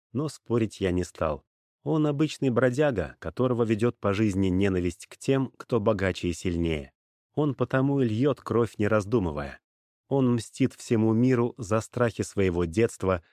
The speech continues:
за постоянный голод, за плач изнасилованной сестры, за согбенную спину отца и слёзы рано постаревшей матери. Он хочет большего и готов умереть на этом пути.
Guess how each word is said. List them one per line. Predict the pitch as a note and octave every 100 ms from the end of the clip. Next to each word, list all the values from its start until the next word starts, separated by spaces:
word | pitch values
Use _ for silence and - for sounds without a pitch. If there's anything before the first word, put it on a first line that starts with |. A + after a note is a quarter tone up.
| _ _
за | G2+ C#3
постоянный | C#3+ - A#2 A#2+ G#2+ F#2 E2+
голод, | E2 A#2+ A2 F2 _ _ -
за | F2 F2
плач | A#2+ C#3+ -
изнасилованной | - G2+ F#2 F#2+ G#2+ G2 F2+ F2+
сестры, | - F#2 - A#2+ A2+ - _ _
за | - C3+
согбенную | - C#3 A#2 A#2 A#2 A2 A2
спину | G#2 - G#2 G2 -
отца | E2+ E2+ - A#2+ C3 B2 _ -
и |
слёзы | G2 - A#2+ C#3+ B2+ C3+
рано | - G#2+ G#2 G2
постаревшей | G2+ - F#2+ F2+ E2+ - F2
матери. | E2+ D#2 - D2 - _ _ _ -
Он | C3+ C3 -
хочет | - C#3 - B2
большего | G2+ A#2 C3+ - E2+ C#2+ - _ _ _
и | C#3
готов | A#2+ B2 - A2+ -
умереть | G#2+ G#2 F2+ E2+
на | F2+ E2
этом | D#2+ E2
пути. | F2 D#2+ D2+ C2